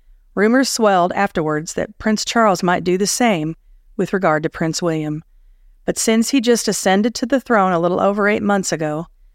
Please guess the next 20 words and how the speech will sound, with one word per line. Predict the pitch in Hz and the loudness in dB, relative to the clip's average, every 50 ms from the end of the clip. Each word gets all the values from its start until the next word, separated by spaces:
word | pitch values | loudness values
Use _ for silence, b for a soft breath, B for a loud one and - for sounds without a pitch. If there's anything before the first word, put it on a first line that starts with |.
| _ - _ - - | _ -20 _ -20 -8
it's | - 233 214 - 202 | -6 -6 -2 0 0
unlikely | 202 202 190 170 160 160 - 156 147 147 | 2 2 2 2 0 0 -2 -4 -4 -4
that | 151 147 147 147 | -4 -4 -4 -6
will | 156 151 156 | -4 -4 -4
occur. | 156 - - 180 170 165 160 156 - - _ _ _ _ _ - - - _ - - - _ _ _ _ _ _ _ _ _ | -4 -4 -4 -4 -4 -4 -6 -8 -12 -18 _ _ _ _ _ -20 -20 -20 _ -20 -20 -20 _ _ _ _ _ _ _ _ _
The | - 226 | -8 -6
prophet | - - 277 294 302 - - 190 | -2 2 2 2 2 2 0 0
Daniel | 180 196 202 208 208 196 175 175 | 2 2 2 2 2 2 0 0
knew, | 170 185 196 190 180 170 175 - | 0 2 2 2 2 0 0 -2
even | 202 208 220 214 196 | -2 0 0 2 2
back | 208 202 196 - 202 | 2 2 2 0 -2
in | 180 | -4
sixteen | - - - 220 - - - 208 190 | -2 -2 -4 -4 -4 -2 -2 -2 0
hundred | 180 202 190 185 165 | 0 0 0 0 0
B | 180 175 165 | -2 -2 -2
C, | - - - 233 214 180 160 | -4 -2 -2 0 0 0 -2
who | 175 | -2
was | 170 175 170 175 | -2 -2 -2 -2
in | 175 175 | -2 -2
charge, | - - 180 156 151 147 147 151 - | -2 -2 -2 -2 -2 -4 -8 -10 -16